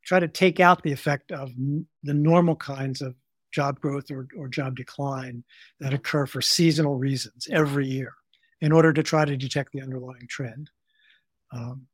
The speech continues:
and, and so the, so the published, the published data, the, the, the headline data are seasonally adjusted, which means they're not an actual, they're not, they're, they're not meant to be the actual number of people, but, but what the number of people is plus a seasonal adjustment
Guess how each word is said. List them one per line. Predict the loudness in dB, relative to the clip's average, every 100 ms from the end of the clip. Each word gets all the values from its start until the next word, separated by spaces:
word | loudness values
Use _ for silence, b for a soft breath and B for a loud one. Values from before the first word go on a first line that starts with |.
| -12
and, | -10 -8
and | -4 2
so | 2
the, | 2 -2 -6
so | 0 2
the | 2
published, | 4 6 6 2 -4
the | -4 4
published | 6 6 2
data, | 0 0 -2 -2
the, | -4 -4 -6
the, | -8 2
the |
headline | 4 4 4 0
data | 0 -2 -4 -10 b _ b b _ _
are | -2 -2 -4 -10 -4
seasonally | 2 4 4 2
adjusted, | 2 0 0 -6
which | -6 -4 -2
means | 0 0 -2 -6 b _
they're | 4
not | 6
an | 6
actual, | 4 2 -2 -4 -6
they're | -6
not, | -4 -6
they're, | -14 -16 -10
they're | -6
not | -2 0 0
meant | -4
to | -2
be | -4
the | 0
actual | 0 0 0
number | 2 4 4 4 0 -6
of | -10 -6
people, | -4 -4 -6 -18 -10
but, | -10 -10 -14 _
but | -10 -8
what | -10 -6
the |
number | -4 -4 -4
of | -2
people | -2 -2 -6
is | -6 -8 -10
plus | -2 -2 -2 -8 b b b
a | -2
seasonal | 0 2 2 -2
adjustment | -4 -4 -6 -8